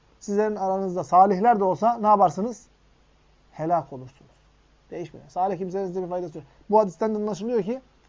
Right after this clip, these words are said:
salih kimseler, ilim talebeleri, alimler, eğer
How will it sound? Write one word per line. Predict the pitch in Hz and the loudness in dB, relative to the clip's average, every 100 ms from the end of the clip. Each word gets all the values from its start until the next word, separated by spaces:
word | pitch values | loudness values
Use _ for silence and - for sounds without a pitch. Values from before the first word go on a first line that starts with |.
| _ _ _ _ _ | _ _ _ _ _
salih | - 233 240 | 6 8 8
kimseler, | 226 214 196 202 208 | 2 -2 0 0 -2
ilim | 247 233 220 | -2 -2 0
talebeleri, | 220 214 208 202 202 226 - _ _ | -2 0 0 0 0 -2 -8 _ _
alimler, | 214 220 226 220 220 139 - _ _ _ _ _ _ _ _ _ - | 6 8 8 4 0 0 -6 _ _ _ _ _ _ _ _ _ 6
eğer | 220 220 | 8 8